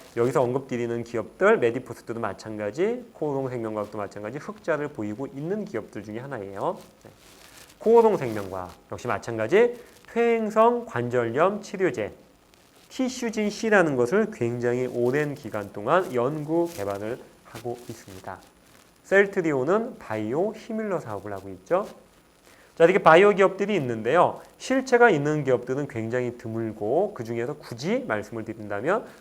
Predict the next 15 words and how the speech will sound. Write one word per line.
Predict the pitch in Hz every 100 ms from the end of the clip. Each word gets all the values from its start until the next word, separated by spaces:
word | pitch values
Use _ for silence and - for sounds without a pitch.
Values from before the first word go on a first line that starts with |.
| -
코오동 | 247 247 240 226
생명과학 | 214 202 190 151 117 110
정도가 | - 98 101 101 143 190 -
그래도 | - 104 170 214 - - - _ _ -
원료 | 123 143 175 180 143
의약품 | 143 170 165 120
쪽도 | - 110 - 196 226 233 -
일본에 | 131 135 123 123
수출을 | 127 - 135 135
많이 | 113 110
하기 | 120 107 104
때문에 | - 101 131 185 180 - _
상당히 | - 170 151 139 143
괜찮은 | - 107 107 123 110
기업. | 104 95